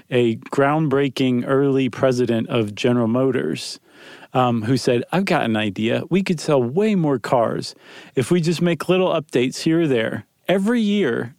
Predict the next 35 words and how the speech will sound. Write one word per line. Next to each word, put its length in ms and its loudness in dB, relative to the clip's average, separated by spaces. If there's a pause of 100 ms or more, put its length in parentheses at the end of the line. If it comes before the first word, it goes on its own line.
(100)
to 100 2
the 100 2
same 320 0
car, 600 -2 (500)
but 140 2
just 260 -2 (540)
change 420 0
it 100 2
out 160 2
enough 400 0
so 200 0
that 260 0
you 340 0
want 640 0
the 240 2
newer 480 2
car. 500 0
It's 280 -4
newer, 440 2
it's 160 -6
flashier, 500 0
it's 120 -4
better 480 0
than 160 0
the 80 -2
car 280 2
you 280 2
own. 220 0 (280)
So 200 0
maybe 640 2 (200)
after 380 2
a 60 0
couple 360 0
of 120 2
years, 380 0